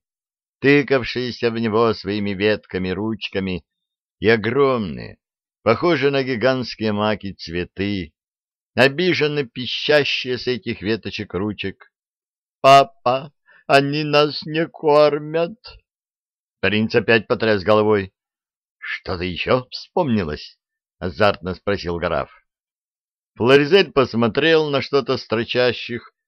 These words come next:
в выдернутых из-под мантии блокнотах магов и отрицательно покачал головой. «Нет, ничего». «Так, э, может, вернемся к игре?» —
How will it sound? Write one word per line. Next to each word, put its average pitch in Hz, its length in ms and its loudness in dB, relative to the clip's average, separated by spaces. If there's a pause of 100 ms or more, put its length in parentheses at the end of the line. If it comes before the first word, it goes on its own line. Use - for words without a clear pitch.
(320)
в 87 220 -8
выдернутых 117 580 0
из-под 104 340 -6
мантии 107 400 -2
блокнотах 98 680 -4
магов 101 540 -2 (640)
и 101 60 -4
отрицательно 123 800 -2
покачал 92 460 -4
головой. 85 560 -4 (600)
«Нет, 90 640 -2
ничего». 78 400 -6 (800)
«Так, 80 180 -6
э, 73 220 -8
может, 78 420 -6
вернемся 98 540 -2
к - 80 -8
игре?» — 139 380 -2